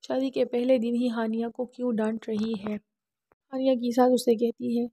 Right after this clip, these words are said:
कि "तुम्हें घर वालों ने तमीज़ सिखाकर नहीं भेजा है, क्योंकि तुम शादी के पहले दिन ही मुझसे ज़ुबान लड़ा रही हो और मुझे जवाब दे रही हो।"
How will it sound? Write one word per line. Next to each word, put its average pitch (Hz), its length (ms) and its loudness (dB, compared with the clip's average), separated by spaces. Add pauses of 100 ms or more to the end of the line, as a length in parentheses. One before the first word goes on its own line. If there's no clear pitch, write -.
(380)
कि 277 80 -6
"तुम्हें 254 300 0
घर 240 160 8
वालों 247 320 6
ने 247 140 4
तमीज़ 240 320 -2
सिखाकर 233 460 -6
नहीं 233 280 -2
भेजा 240 300 4
है, 233 180 -4
क्योंकि 247 380 -6
तुम 247 140 -2
शादी 247 280 -2
के 254 140 0
पहले 240 320 2
दिन 226 140 -2
ही 240 120 0
मुझसे 233 340 0
ज़ुबान 208 300 0
लड़ा 233 200 0
रही 233 240 0
हो 233 140 4
और 226 100 -2
मुझे 220 260 0
जवाब 202 320 -2
दे 208 160 0
रही 214 260 -2
हो।" 214 200 -6